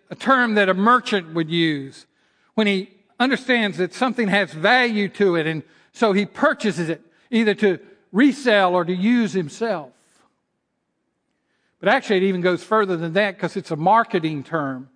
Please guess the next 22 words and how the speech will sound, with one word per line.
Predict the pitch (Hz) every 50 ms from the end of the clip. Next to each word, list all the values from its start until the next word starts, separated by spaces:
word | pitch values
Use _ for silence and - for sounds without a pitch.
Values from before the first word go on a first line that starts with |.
| _ _ _ _ _ _ _ _ _ _ _ _ _
that | 208 196 190 185
means | 202 202 208 208 190 - -
to | - 180
buy | 156 175 196 196 196 190 185 185
up | 180 180 180 180 - - - _ _ _ _ _
completely, | - 233 226 202 185 165 - - 254 302 277 240 - 165 156 143 - - _ _ _ _ _ _ _
to | - 214 208
buy | 160 233 233 240 226 226 220
up | 208 214 208 - - -
all | - 262 285 320 320 320 311 269 220
of | 180 165 151 147
it. | 139 160 - _ _ _ _ _ _ _ _ _ _ _ _ _ _ _
So | _ - 185
he | 175
says, | - - - 208 202 180 165 147 - - _ _ _ _ _
"Buy | - 151 214 262 254 254 247
up | 233 233 220 - - - - - 233
all | 262 311 330 311 320 302 302 311 294 269
the | 277 285 262
opportunities | 254 262 254 269 240 226 - - - - 277 277 247 220 202 143 - 180 165 143 131 - -
that | 180 165 143 139
God | 190 190 196 190 180 170 143